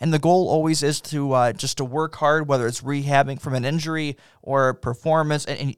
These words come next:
trying to get back to the show. But as the years go by, you, you start doubting if it, it can ever happen again, and that dream may no longer be a reality anymore. Uh, Sean Kazmar, uh, in this last week,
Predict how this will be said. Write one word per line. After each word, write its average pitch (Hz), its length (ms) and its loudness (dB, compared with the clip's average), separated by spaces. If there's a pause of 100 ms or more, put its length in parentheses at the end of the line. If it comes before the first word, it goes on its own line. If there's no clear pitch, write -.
trying 156 240 2
to 151 60 2
get 143 220 -2
back 131 280 4
to 139 120 -2
the 117 120 -2
show. 104 420 0 (460)
But 139 100 0
as 135 260 4
the 127 100 0
years 139 480 0
go 131 240 2
by, 131 560 4
you, 123 160 -8 (1080)
you - 260 -4
start 139 300 4
doubting 135 240 6
if 127 80 -2
it, 131 120 2
it 131 120 0
can 135 80 2
ever 117 220 2
happen 139 360 2
again, 131 260 2
and 127 120 2
that 113 180 -2
dream 139 340 2
may 127 140 2
no 127 120 2
longer 127 380 4
be 131 200 0
a 123 60 4
reality 131 600 2
anymore. 107 560 -4 (420)
Uh, 117 240 2 (280)
Sean 208 400 2
Kazmar, 139 640 2 (280)
uh, 92 440 2
in 139 140 2
this 135 180 0
last 147 340 4
week, 123 320 -4